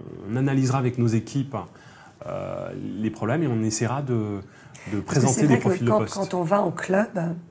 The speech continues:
Speaker 2: de manière générale, il est rare qu'on ne trouve pas des, des adhérents qui se disent : « J'ai un poste à pourvoir, je ne trouve personne. »
Speaker 1: Donc il faut traiter ce problème.
Speaker 2: Donc c'est ça, et c'est un vrai, c'est une vraie difficulté.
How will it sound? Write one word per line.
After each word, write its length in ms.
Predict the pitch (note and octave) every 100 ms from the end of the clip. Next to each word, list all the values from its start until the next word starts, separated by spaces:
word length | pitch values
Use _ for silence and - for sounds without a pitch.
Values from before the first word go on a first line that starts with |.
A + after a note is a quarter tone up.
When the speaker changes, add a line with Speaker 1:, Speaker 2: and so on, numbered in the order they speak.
| -
Speaker 2:
de 140 | E3+ D#3+
manière 240 | E3+ F#3
générale, 680 | F#3+ G3 E3 D3 F#3 A3+ E3+ - - - - -
il 100 | F#3
est 80 | E3+
rare 280 | F#3 A3
qu'on 100 | -
ne 40 | F#3+
trouve 220 | - -
pas 120 | G#3+
des, 320 | F#3+ E3+ E3
des 260 | D#3 D#3+ D#3
adhérents 320 | E3 D#3 F#3
qui 140 | G#3+ -
se 140 | -
disent : « 260 | D#3 C#4 - - E3 D3
J'ai 220 | D3+ E3 C#3+
un 100 | C#3
poste 300 | - A3+ -
à 40 |
pourvoir, 280 | - F#3 C4
je 120 | G3
ne 40 |
trouve 200 | F#3 F#3+
personne. » 400 | - G#3+ - F3 G2+
Speaker 1:
Donc 160 | A2+
il 40 | -
faut 120 | C#3
traiter 280 | - B2 B2+
ce 60 |
problème. 240 | - G#2 F#2
Speaker 2:
Donc 80 |
c'est 120 | - G3
ça, 240 | - F3+
et 80 | E3
c'est 120 | E3+
un 100 | F3
vrai, 260 | E3+ G3 F3+
c'est 120 | F#3
une 60 | F#3
vraie 180 | G3
difficulté. 580 | A3 - - G3 - E3+